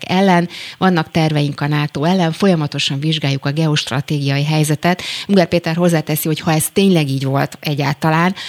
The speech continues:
akkor az nem maradhat következmények nélkül. Ön el tudja képzelni, hogy elhangzott vagy elhangozhat egy ilyen típusú információ?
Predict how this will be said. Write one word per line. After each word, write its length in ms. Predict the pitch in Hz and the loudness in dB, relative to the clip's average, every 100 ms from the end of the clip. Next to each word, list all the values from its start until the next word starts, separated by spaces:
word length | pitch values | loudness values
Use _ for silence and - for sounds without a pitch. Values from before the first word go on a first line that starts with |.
| - | -8
akkor 340 | - 170 - 165 | -6 -4 0 2
az 420 | 156 151 175 160 | 2 2 2 2
nem 160 | 165 156 | 2 2
maradhat 500 | 151 139 143 147 147 | 0 0 -2 -6 -4
következmények 760 | 170 151 - 147 156 147 143 | -4 -4 -2 -4 0 0 0
nélkül. 320 | 156 151 160 135 | 0 -2 0 0
Ön 120 | 170 | 2
el 140 | 165 | 0
tudja 220 | 170 208 | 0 -2
képzelni, 440 | 202 196 185 208 165 | 0 0 0 0 0
hogy 140 | 151 | 0
elhangzott 560 | 147 147 160 160 156 156 | 0 -2 -2 -2 -4 -4
vagy 100 | 151 | -2
elhangozhat 800 | 151 156 156 156 156 - 156 160 | 0 0 -2 -2 -4 -4 -6 -6
egy 160 | 165 | -6
ilyen 200 | 160 156 | -4 -6
típusú 400 | 156 156 165 - | -6 -8 -8 -6
információ? 760 | 156 - 170 165 165 - 160 | -4 -4 -2 -4 -2 -4 -6